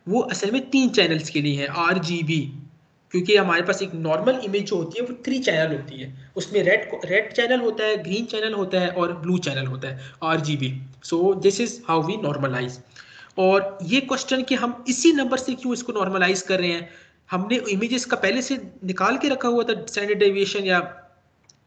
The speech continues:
mean। उसका answer ये है कि हम जो model use कर रहे हैं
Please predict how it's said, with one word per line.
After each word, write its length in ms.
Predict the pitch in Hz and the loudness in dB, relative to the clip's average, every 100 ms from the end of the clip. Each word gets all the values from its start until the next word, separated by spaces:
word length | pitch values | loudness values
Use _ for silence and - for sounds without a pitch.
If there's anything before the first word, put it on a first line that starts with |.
| - | -4
mean। 320 | 180 180 196 185 - - | 0 2 0 -2 -10 -8
उसका 240 | 240 233 294 | -4 0 0
answer 300 | 262 247 240 | 0 0 2
ये 120 | 247 | 2
है 100 | 247 | 0
कि 160 | 254 262 | 0 -4
हम 220 | 294 262 | -2 -4
जो 140 | 254 202 | -2 0
model 320 | 170 262 269 | 4 4 2
use 180 | 240 - | 0 0
कर 140 | 175 | 0
रहे 120 | 170 | 0
हैं 280 | 170 196 - | -2 -4 -6